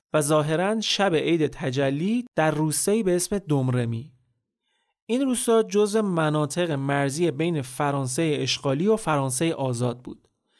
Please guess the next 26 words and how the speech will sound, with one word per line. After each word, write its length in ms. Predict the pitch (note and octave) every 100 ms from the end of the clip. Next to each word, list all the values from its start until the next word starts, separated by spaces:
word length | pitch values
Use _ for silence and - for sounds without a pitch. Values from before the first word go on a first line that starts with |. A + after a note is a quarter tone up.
| _ _ _ _ _
عید 200 | G#3 B3
تجلی 520 | B3+ G#3+ G3 F#3+ F#3+
هم 160 | F#3+ F#3 -
عیدی 300 | D#3+ F3 D#3
بود 160 | D#3 E3
که 120 | E3
طبق 360 | - D#3 D3+ B2+
روایات 840 | A#2+ B2 B2 B2+ D3 G3+ A3 - - _
سه 280 | - - G3+
نفر 280 | F#3 D3+ C#3+
از 280 | C3 B2+
مغ‌های 600 | C3 C3+ C3 B2 D#3 D#3 C3
زرتشتی 920 | C3 C3+ C3 B2+ C3 - E3 F3+ F#3+
وقتی 280 | E3+ D#3+ D#3+
که 100 | C#3+
مریم 400 | C#3 C3 C#3 D3+
مقدس 720 | C#3+ C3+ B2+ B2+ D3 C3 -
عیسی 280 | C3 B2+
رو 120 | D#3 D3
به 80 |
دنیا 340 | C3 C3 C3 C3
میاره 340 | C3 C3 E3
به 140 | F#3+ D3+
دیدن 300 | C#3+ D#3+ F#3
عیسی 460 | D3+ B2+ - C3
میرن. 320 | B2 B2 C3